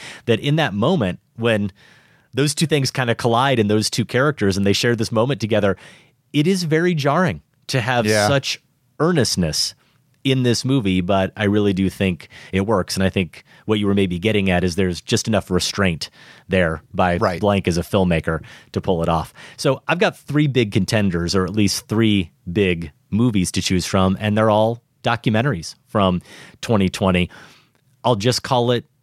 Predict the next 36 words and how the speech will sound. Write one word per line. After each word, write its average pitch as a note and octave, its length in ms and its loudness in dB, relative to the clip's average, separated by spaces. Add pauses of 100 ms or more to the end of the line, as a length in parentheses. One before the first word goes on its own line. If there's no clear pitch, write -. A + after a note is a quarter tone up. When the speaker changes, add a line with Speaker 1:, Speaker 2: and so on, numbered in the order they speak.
(200)
Speaker 1:
the G#2+ 200 0
reunion G#2+ 640 2
hug C3 480 -2 (440)
from G#2 400 0 (180)
Garrett G#2+ 300 2
Bradley's G#2+ 640 0 (220)
film A2 400 0 (160)
Time. C3+ 440 2 (720)
There C3+ 200 0
are A#2 220 2 (140)
multiple B2+ 440 0
moments C3 360 2
in A#2+ 80 0
that B2 160 -2
film, C3 260 0
like G#2+ 240 0
Dick G#2+ 160 -4
Johnson A2 320 0
Is F#2 140 -2
Dead, A2 200 2
I G#2 80 2
could F#2+ 140 0
point G#2+ 280 -2
to, A#2+ 220 0
but F#2+ 220 0
that's G2+ 280 -2
the A2 100 -2
one G#2+ 300 0
where F#2+ 260 0 (340)
the G#2 120 -2
waterworks G#2 600 -2
really F2+ 200 0
began F2+ 340 0
for F#2 140 -4
me, G2 180 0
Josh. F#2 380 -2